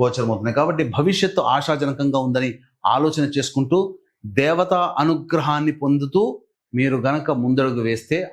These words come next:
ఆత్మవిశ్వాసంతో ముందడుగు వేస్తే, అన్ని విషయాల్లో విజయాన్ని మీరే సొంతం చేసుకుంటారు. కాస్త కష్టం ఉన్నప్పటికీ కూడా, బాధలు ఉన్నప్పటికీ కూడా, ఇబ్బందులు ఉన్నప్పటికీ కూడా తుదకు విజయాన్ని మీరే పొందుతారని చెప్పవచ్చు.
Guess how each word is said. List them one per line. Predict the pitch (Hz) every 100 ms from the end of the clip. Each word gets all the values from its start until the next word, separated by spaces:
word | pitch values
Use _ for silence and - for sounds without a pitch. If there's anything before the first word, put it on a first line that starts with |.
| 110
ఆత్మవిశ్వాసంతో | 131 - 143 131 - 123 127 113
ముందడుగు | 113 113 120 113
వేస్తే, | 113 - 190 - -
అన్ని | 175 190
విషయాల్లో | 156 - 151 139 160 233 - _ - 95
విజయాన్ని | 117 151 190 202 208
మీరే | 151 143 151
సొంతం | - 120 123
చేసుకుంటారు. | 113 113 - 107 104 104 107 - _
కాస్త | - 135 -
కష్టం | 143 - 160 208 190
ఉన్నప్పటికీ | 165 147 143 135
కూడా, | 127 127 131 104 - _ _ -
బాధలు | 110 143 147 147
ఉన్నప్పటికీ | 139 120 123 117
కూడా, | 113 120 120 110 117
ఇబ్బందులు | 117 143 143 135
ఉన్నప్పటికీ | 127 - 117 107
కూడా | 110 113 113 92 - _ _ -
తుదకు | 180 190 165
విజయాన్ని | 123 135 135 123
మీరే | 117 117
పొందుతారని | 113 110 107 113 113
చెప్పవచ్చు. | - - 95 - - 98 -